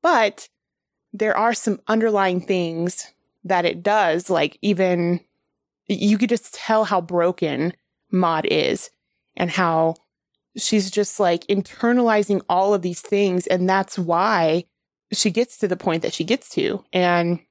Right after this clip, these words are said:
I mean, even to the point where she supposedly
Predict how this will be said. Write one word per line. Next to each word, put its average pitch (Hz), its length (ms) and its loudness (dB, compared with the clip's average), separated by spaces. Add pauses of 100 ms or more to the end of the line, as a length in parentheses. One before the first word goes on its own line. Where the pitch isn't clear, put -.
(380)
I 202 80 2
mean, 202 160 2
even 208 180 2
to 202 140 -2
the 196 60 2
point 190 360 0
where 175 540 2 (480)
she 190 320 2
supposedly 175 880 0